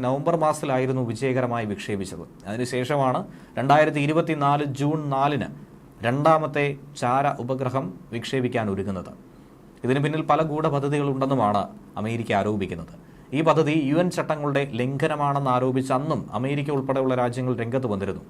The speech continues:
അതൊന്നും വകവയ്ക്കാതെയായിരുന്നു ഉത്തര കൊറിയ മുന്നിട്ടിറങ്ങിയത്. ഇതിന് പിന്നാലെയാണ് ഉത്തര കൊറിയ രണ്ടാം ഉപഗ്രഹ പദ്ധതിയുമായി ഇപ്പോൾ മുന്നോട്ട് നീങ്ങുന്നത്. ഈ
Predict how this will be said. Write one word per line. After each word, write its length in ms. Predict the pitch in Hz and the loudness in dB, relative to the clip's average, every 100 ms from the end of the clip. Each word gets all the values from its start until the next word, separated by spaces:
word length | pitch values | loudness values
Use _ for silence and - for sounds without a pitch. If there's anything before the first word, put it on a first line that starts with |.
| - - - | -20 -20 -6
അതൊന്നും 280 | 104 120 139 127 | -2 0 2 2
വകവയ്ക്കാതെയായിരുന്നു 880 | 123 151 160 156 151 139 131 135 131 | 2 2 2 2 2 0 0 0 -2
ഉത്തര 160 | 123 135 | -2 -2
കൊറിയ 240 | 127 123 117 | 0 0 -2
മുന്നിട്ടിറങ്ങിയത്. 640 | 107 107 104 101 98 90 - - - - - | -2 -4 -4 -4 -4 -8 -12 -20 -20 -14 -4
ഇതിന് 140 | 135 135 | 0 2
പിന്നാലെയാണ് 500 | 147 156 147 135 160 - - - - 123 | 4 4 4 2 0 -6 -18 -20 -4 -2
ഉത്തര 160 | 147 170 | 4 6
കൊറിയ 180 | 160 143 139 | 6 4 4
രണ്ടാം 380 | 143 160 165 165 151 | 2 4 6 6 2
ഉപഗ്രഹ 340 | 143 143 143 135 | -2 -2 0 0
പദ്ധതിയുമായി 520 | 135 131 131 127 123 131 | 0 0 0 0 0 0
ഇപ്പോൾ 200 | 131 131 127 | 0 0 0
മുന്നോട്ട് 300 | 117 120 117 101 | -2 -2 -2 -2
നീങ്ങുന്നത്. 400 | 101 95 87 - - - - - | -2 -2 -6 -10 -18 -20 -20 -10
ഈ 20 | 117 | -2